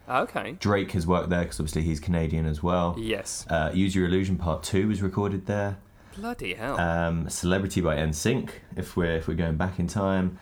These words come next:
Speaker 2: Uh, All
Speaker 1: Yeah.
Speaker 2: Killer No Filler, Sum forty-one, 'cause they're Canadian
Speaker 1: What?
Speaker 2: as well. Yeah.
Speaker 1: Yeah.
Speaker 2: Um, and yeah, I mean, the list just goes on.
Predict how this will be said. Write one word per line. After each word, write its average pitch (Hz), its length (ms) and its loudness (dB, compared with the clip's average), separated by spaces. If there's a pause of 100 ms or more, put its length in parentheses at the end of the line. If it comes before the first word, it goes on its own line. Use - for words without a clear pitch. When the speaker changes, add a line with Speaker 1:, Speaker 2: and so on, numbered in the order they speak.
(300)
Speaker 2:
Uh, 80 220 2
All 104 80 4
Speaker 1:
Yeah. 110 140 4
Speaker 2:
Killer 113 180 4
No 107 160 2
Filler, 113 380 2 (260)
Sum 98 220 0
forty-one, 98 340 2
'cause 85 140 0
they're 95 260 2 (300)
Canadian 98 420 4
Speaker 1:
What? 92 60 4
Speaker 2:
as 87 100 -4
well. 110 440 2
Yeah. 139 380 0
Speaker 1:
Yeah. 90 400 2
Speaker 2:
Um, 90 260 2 (200)
and 90 340 2
yeah, 113 160 2
I 85 40 0
mean, 90 100 2
the 98 100 2
list 123 220 -2
just - 180 -6
goes 80 200 0
on. 90 260 2